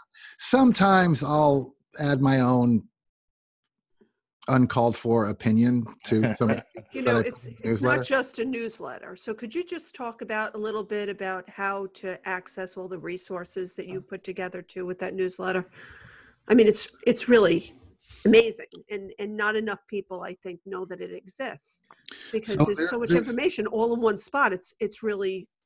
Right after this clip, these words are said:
Speaker 3: it's awesome.
Speaker 1: Okay, so, so there's, um, I, th-, I think you're, you're, uh, you're conflating two different things, but, uh, I'll, so the, the newsletter is part of the website.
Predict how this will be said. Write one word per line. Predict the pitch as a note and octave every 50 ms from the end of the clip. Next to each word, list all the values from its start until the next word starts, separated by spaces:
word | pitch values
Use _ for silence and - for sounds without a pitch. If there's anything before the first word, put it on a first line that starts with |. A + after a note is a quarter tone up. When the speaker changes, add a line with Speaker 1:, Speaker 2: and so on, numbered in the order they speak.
| _
Speaker 3:
it's | - G#3 - -
awesome. | - F#3 F3+
Speaker 1:
Okay, | D#3+ F#3 D3+ C3
so, | - - D#3+ D3 B2+
so | G#2+ - D#3+ D#3
there's, | D#3 D#3+ D3 - - C3
um, | C3+ D3 D3 D3 C#3+ C#3 C3+ C3 A#2+ - _ -
I, | - B2+
th-, | A#2 - - C#3+
I | B2+
think | B2+ D#3 D3+ C3+
you're, | D#3+ D3 B2+ A2 G2+ - _
you're, | B2+ B2+ B2+ B2 B2 A#2+ A#2+ A#2 G2+ - _ _
uh, | - A#2 A#2 A2+ A#2 A2+ G#2
you're | A#2 A#2 A2+
conflating | - B2+ A2+ - C3+ B2+ A#2+ A#2 A2+ -
two | B2 A2+
different | A2+ - A2+ F#2+ -
things, | A2+ G2+ F#2+ F2+ F2+ D#2+ -
but, | - A2 G#2 G2+ - F#2+
uh, | G#2 G#2+ G#2+ G#2+ G2+ -
I'll, | - A2+ A2+ A2 G#2 F#2+ - _ _ _ _ _ _ -
so | - C#3+ B2+ B2 A2+ - - - - - _ _ -
the, | C3+ C3 B2+ - -
the | A#2+ C3
newsletter | C3 D3 F3+ G3 E3+ D3+ F3 D#3+ D3+ C3+
is | B2 A2
part | - C#3+ C3 B2+
of | B2
the | A#2+
website. | A2+ A2+ G#2 G2 - - F2+ E2+ F#2+ F#2+